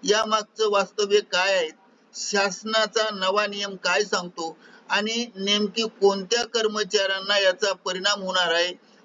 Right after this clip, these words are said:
हे या बातमीत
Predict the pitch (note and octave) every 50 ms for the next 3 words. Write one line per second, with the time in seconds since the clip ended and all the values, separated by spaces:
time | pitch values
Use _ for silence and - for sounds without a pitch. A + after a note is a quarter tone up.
0 | _ - F#3+ G#3+ A3+ A3+ A3 G#3 F#3 F#3 F#3 G3 G#3 A3 - _ _ _ _ _
1 | _ _ _ _ _ _ _ - - _ _ _ _ _ _ _ _ _ _ -
2 | - F#3 F#3+ F#3+ G3 G3 - _ _ _ G3+ G#3 A3+ A#3 A3+ - -